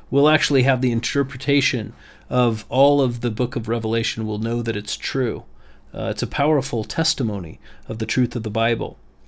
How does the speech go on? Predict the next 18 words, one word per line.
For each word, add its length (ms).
One 200
example 560
of 120
how 460
that, 760
as 240
Moroni 420
said, 220
"You 120
will 120
read 220
that 460
record," 540
in 160
other 180
words, 260
the 100
Bible, 480